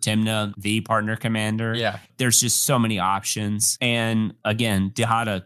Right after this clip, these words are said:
Speaker 1: just making a surge. You gotta think about a commander that was pretty relatively not on this list until recently. You know, Zane talked about it, put his money where, where his mouth was. And then now we're seeing it, like, from just this one, I think it's, uh, number twenty.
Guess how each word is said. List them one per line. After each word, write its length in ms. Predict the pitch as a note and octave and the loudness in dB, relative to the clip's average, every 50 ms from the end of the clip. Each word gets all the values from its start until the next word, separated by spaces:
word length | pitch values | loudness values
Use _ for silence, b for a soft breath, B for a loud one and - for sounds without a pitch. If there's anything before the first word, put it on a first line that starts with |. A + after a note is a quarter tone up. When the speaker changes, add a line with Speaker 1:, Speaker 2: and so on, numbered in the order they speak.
| _ _ | _ _
Speaker 1:
just 280 | - A#2 A2 - - - | -2 0 0 2 2 2
making 240 | A#2 A2 - A#2 | 0 -2 -2 -4
a 80 | G#2+ G2 | -2 0
surge. 640 | - - - G#2+ G#2+ G#2 F#2+ F#2+ G#2+ - - - - - | 0 0 2 2 2 2 0 -2 -4 -6 -8 -8 -8 -10
You 140 | - A2 | -8 -4
gotta 180 | G#2+ A#2+ A2 G#2+ | -2 0 0 0
think 200 | - - A2+ - | -2 -4 -4 -4
about 240 | A2+ G2+ G#2+ G#2 G#2 | -4 -2 -2 -2 -2
a 40 | G2+ | -4
commander 440 | - G#2 G#2 G#2 G#2+ A2 G#2+ G#2+ G#2 F#2+ | -4 -4 -2 -2 -2 -2 -2 -4 -4 -4
that 280 | G2+ G2 F#2+ F2 - | -4 -4 -4 -4 -4
was 220 | - G#2+ G2 F#2 - | -6 -4 -4 -4 -4
pretty 300 | - - D3 C#3 B2+ G#2+ | -4 -4 -2 -2 -2 -2
relatively 520 | G2 G#2 F#2+ G2+ G#2+ G#2+ - A2+ G#2+ G#2+ | -2 -2 -2 -2 -2 -4 -6 -8 -8 -8
not 320 | G2+ G2 F#2 F2+ F2+ - - | -6 -4 -2 -2 -2 -4 -4
on 180 | - F#2+ G2 G#2+ | -4 -4 -2 -2
this 240 | A2 A2 - - - | 0 0 0 0 0
list 320 | F#2+ F#2+ G#2+ - - - - | -2 -2 -2 -2 -4 -4 -2
until 760 | G#2 G#2+ A2 F2+ - - A2+ G#2+ G#2 G2+ G2+ G2 G2 F#2 E2+ - | -2 0 0 0 0 2 2 2 2 2 0 0 -2 -4 -6 -4
recently. 760 | - A#2 A#2+ A#2+ - B2+ A#2 A2+ B2 B2 A#2 A#2 A#2 A2+ A2 - | -2 0 2 2 2 2 2 0 0 0 0 -2 -2 -4 -6 -4
You 100 | - A#2 | -2 0
know, 180 | G#2 G2 F#2+ F#2 | 2 2 2 2
Zane 280 | F#2 - G#2 G#2 G#2+ | 2 0 0 0 -2
talked 320 | G#2 - A2 A2+ A2 - A2 | 0 0 -2 -2 -2 -4 -4
about 260 | G#2+ A2+ A2 A2+ A#2 | -2 -2 -2 -2 -2
it, 220 | A#2+ A2+ - - | -4 -6 -6 -6
put 100 | - A#2 | -4 -4
his 100 | A2+ A2 | -4 -2
money 240 | A2+ A#2 A2+ A2+ A2+ | -2 -2 0 0 -2
where, 400 | A2+ A2 A2 A2 G#2+ G#2 G#2 G#2 - | -2 -2 -2 0 0 -2 -2 -4 -6
where 120 | - G#2+ A2 | -6 -4 -4
his 120 | G#2 G2+ | -2 0
mouth 260 | G#2+ G2+ G#2 G#2 - | 0 0 -2 -2 -2
was. 320 | - A#2+ A#2+ A#2+ A#2+ A2+ - | -4 -2 -2 0 0 0 -2
And 140 | - A2+ G#2 | 0 0 0
then 240 | G2+ G2+ G2 G2+ G2+ | 0 2 0 0 0
now 220 | G2+ G2+ G#2 G#2+ | 0 0 -2 -2
we're 120 | G#2+ G#2+ G#2+ | -2 0 0
seeing 240 | - - A2 G#2+ | 0 0 0 -2
it, 120 | G#2+ - - | -4 -4 -4
like, 320 | F#2+ G2 F#2+ G2 G2 - - | -4 -4 -4 -4 -6 -10 -12
from 240 | - - A#2+ A2 G#2+ | -6 -2 0 0 2
just 400 | G#2 A#2 A#2+ A#2+ - - A2+ G2+ | 0 0 0 0 0 -2 -4 -6
this 340 | G#2 G#2 G#2+ A2 A#2 - - | -4 -4 -2 0 0 0 0
one, 200 | C#3+ C#3+ C#3+ C#3+ b b b b b | 2 0 0 0 b b b b b
I 60 | - - | -12 -8
think 220 | - - A#2+ A2+ - | -2 -2 -2 0 0
it's, 200 | A2 F#2+ - - | 0 0 0 2
uh, 220 | A#2 G#2+ G#2 G#2 | 4 4 4 2
number 220 | G#2 A2 A2 A2+ | 2 0 0 -2
twenty. 420 | G2+ - - G2+ A2 C3+ D3 D#3 | -4 -4 -2 0 2 2 2 0